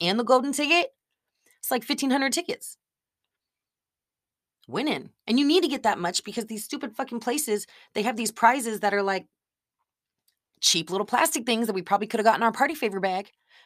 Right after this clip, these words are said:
but they're, like, a dumbass amount of tickets. Like,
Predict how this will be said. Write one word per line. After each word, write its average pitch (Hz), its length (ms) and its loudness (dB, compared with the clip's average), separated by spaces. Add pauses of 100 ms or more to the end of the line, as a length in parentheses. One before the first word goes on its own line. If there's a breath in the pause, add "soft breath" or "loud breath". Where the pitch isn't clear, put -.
but 240 100 -10
they're, 302 120 0
like, 339 140 2
a 320 60 0
dumbass 302 680 2
amount 285 280 0
of 285 140 -6
tickets. - 480 -4
Like, 190 240 -2